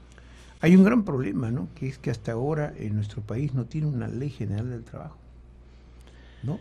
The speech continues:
Tenemos treinta y cinco regímenes laborales, ¿no? Y no hay una ley matriz, una ley madre, una ley que, ¿no? Que sea la orientadora de todo, ¿no? Porque finalmente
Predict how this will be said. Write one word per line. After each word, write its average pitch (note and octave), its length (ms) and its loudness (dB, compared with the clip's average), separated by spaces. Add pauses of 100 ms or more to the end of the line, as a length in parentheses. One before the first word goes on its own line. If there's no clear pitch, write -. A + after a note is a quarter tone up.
(100)
Tenemos B2 380 -2 (160)
treinta A2 460 -2
y G#2 100 0
cinco F3 420 -2
regímenes C#3 680 -8
laborales, C3 560 -10 (420)
¿no? F3 220 -2 (400)
Y A2 120 0
no A#2 120 2
hay C#3+ 140 2
una A#2+ 140 -2
ley C3+ 260 0
matriz, B2 560 -4
una A2 180 -8
ley A#2+ 180 -6
madre, B2 440 -6
una G#2+ 180 -2
ley A#2+ 200 0
que, G#2 280 -4 (140)
¿no? E3+ 180 4 (480)
Que - 100 -4
sea B2 200 2
la C#3 80 6
orientadora A#2+ 800 4
de G#2+ 140 -2
todo, E3 340 0
¿no? D3 160 -2
Porque C#3+ 240 -6
finalmente B2+ 640 -2